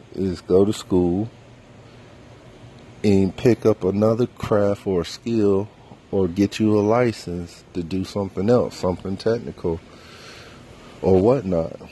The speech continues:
He said, "But other than that, this is what it is." And he said, "The truth be told, I could fire you, all you guys, and I can go down to, uh,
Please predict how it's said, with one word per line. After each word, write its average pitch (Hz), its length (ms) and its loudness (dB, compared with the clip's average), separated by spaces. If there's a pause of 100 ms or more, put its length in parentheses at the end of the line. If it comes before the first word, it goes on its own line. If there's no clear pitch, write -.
(640)
He 113 200 0
said, 101 340 2
"But 90 180 2
other 151 400 2
than 151 100 -2
that, 175 300 -2 (1160)
this 135 400 2
is 135 280 0
what 131 220 4
it 127 140 4
is." 101 600 -2
And 101 160 -2
he 113 180 0
said, 107 420 2
"The 92 100 -2
truth 139 400 -2
be 127 160 2
told, 143 460 0
I 117 140 -2
could - 160 -2
fire 120 400 0
you, 117 340 -4
all 135 280 0
you 107 160 -6
guys, 95 560 -2 (120)
and 107 320 0
I 123 100 -2
can 107 200 -4
go 101 200 4
down 104 440 0 (760)
to, 101 340 0
uh, 95 320 -2